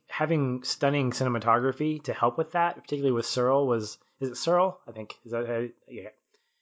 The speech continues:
Is, is a great way to kind of introduce us to these folks. I was, uh, reading an interview with, with Boyle after watching this, and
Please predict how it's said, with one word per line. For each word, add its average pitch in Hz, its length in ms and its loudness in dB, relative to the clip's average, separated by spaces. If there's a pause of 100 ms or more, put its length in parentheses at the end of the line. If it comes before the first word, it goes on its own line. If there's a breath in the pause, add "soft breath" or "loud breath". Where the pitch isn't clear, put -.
(260)
Is, 143 420 4 (400)
is 143 360 0
a 135 60 4
great 135 260 4
way 131 180 4
to 117 100 -6
kind 127 160 -2
of 113 80 -4 (100)
introduce 120 440 -2
us 117 100 -6
to - 100 -14
these 110 160 -6
folks. 113 320 -4
I 131 120 4
was, 131 200 2
uh, 117 360 2
reading 135 280 -2
an 110 200 -4
interview 120 320 -2
with, 107 200 -4 (540)
with 127 160 -6
Boyle 120 240 4
after 110 240 0
watching 110 380 2
this, 104 240 -6
and 107 180 -4